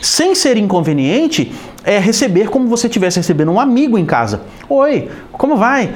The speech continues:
Bom dia, tudo jóia?" Evita frases decoradas como "prontinho, pois não, posso te ajudar?" Essas coisas fazem com que crie uma barreira, um balcão. Olha, quando eu falo "pois não", quando eu falo "posso te ajudar",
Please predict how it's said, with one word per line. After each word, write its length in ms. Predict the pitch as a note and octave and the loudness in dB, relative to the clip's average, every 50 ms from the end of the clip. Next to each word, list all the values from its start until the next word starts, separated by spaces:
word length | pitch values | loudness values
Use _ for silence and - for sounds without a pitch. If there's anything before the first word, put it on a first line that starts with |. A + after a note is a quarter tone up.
| - - | -6 -4
Bom 140 | D#3+ D4 D#4+ | -2 0 0
dia, 500 | A#3 A#3 C4+ D#4+ D#4+ A#3 C3 - - - - | 2 2 2 2 2 0 0 -2 -6 -6 -4
tudo 180 | - A3+ A#3+ F#3+ | 0 0 2 2
jóia?" 360 | E3+ G3+ C4 D#4 C4 - - - - - - - | 2 2 2 2 2 0 -4 -8 -12 -14 -10 -4
Evita 420 | - D#4+ D4+ G#3 A3 F4+ F#4 F4 A#3 | 0 0 2 4 4 2 2 2 0
frases 440 | - - G3+ F3 F3+ E3+ D#3 D3+ D3+ | 0 0 2 2 2 2 2 0 0
decoradas 440 | E3+ - E3 C#3+ D3+ F3+ E3 D#3 | 0 2 2 2 2 2 2 0
como 220 | - D3+ D3 D3 C3 - - - - - | 0 0 -2 -2 -2 -6 -8 -14 -6 -2
"prontinho, 640 | - E3 E3+ D#3+ - - - A3 C4 A#3+ D#3+ B2+ - | 0 0 0 0 0 0 0 2 2 2 0 0 0
pois 240 | - F#3 F3+ D#3+ B2 | 0 2 2 0 0
não, 380 | C#3 F3 G3 A#3 B3 F#3 - - - - - - | 0 0 2 2 2 0 -2 -4 -8 -12 -6 -2
posso 320 | - F#3 G3+ G3 - - | 0 2 2 2 -2 -2
te 80 | - G#3 | -2 -2
ajudar?" 560 | F3 E3 D#3+ C#3 C#3 F#3 A#3+ A#3 A#3+ A#3+ - - | 0 0 0 2 2 2 2 0 -2 -6 -6 -4
Essas 280 | - B3+ C4 - C4 - | -2 -2 0 0 -2 -2
coisas 400 | - - B3 D4 C#4 C#4+ - - - - - - | 0 0 0 0 0 -2 -4 -6 -10 -14 -16 -14
fazem 480 | - - - - B3 D4 D#4+ C#4 C#4+ C4 | -12 -4 0 2 2 4 4 2 2 2
com 180 | C4 C4+ C4 B3+ | 2 2 0 0
que 360 | B3 - B3+ B3 A#3 B3 - - - - - | 2 0 0 0 0 -4 -6 -12 -14 -8 -4
crie 200 | - A#3+ B3+ C4+ | 0 0 2 2
uma 180 | C4+ B3+ B3+ | 2 2 2
barreira, 680 | A#3 A3+ B3+ G#3+ F3 G3 A3+ B3 A#3 E3 B2 G#2 - - - - - - - - - - - - | 2 0 0 2 2 2 2 4 2 2 0 -2 -4 -8 -14 -18 -20 -20 -20 -20 -20 -14 -6 -2
um 120 | D#3+ F#3 | 0 2
balcão. 720 | F3 A3 A#3+ B3+ B3 A#3+ B3 - - - - F#3+ F#3 G3+ - - | 4 4 4 4 4 2 2 2 2 2 0 0 -2 -4 -2 0
Olha, 420 | E3 F3+ F3 D#3 D3 C3 A#2 - - - - - - - | 2 4 4 4 2 2 0 -4 -8 -14 -16 -18 -14 -4
quando 180 | - - C4 D4 | -2 0 2 2
eu 80 | D#4 A#3+ | 2 2
falo 460 | - - F3 F3 E3 D3 C3 - - | 2 2 2 2 2 2 0 -2 -2
"pois 220 | - D3+ D3 C3 A#2+ | 0 0 2 2 2
não", 160 | C#3 D#3+ F3 | 0 0 0
quando 140 | G3 A3 A#3+ | 2 2 2
eu 100 | A#3+ A#3 | 2 2
falo 300 | - F#3 E3 E3 D3 C3+ | 2 2 2 2 2 0
"posso 280 | - D3+ D3+ D3+ - | 0 0 0 0 -2
te 60 | - | -2
ajudar", 460 | D3 A#2+ B2 A#2 C3 F#3+ A#3 - - | -2 -2 0 2 2 2 0 0 -4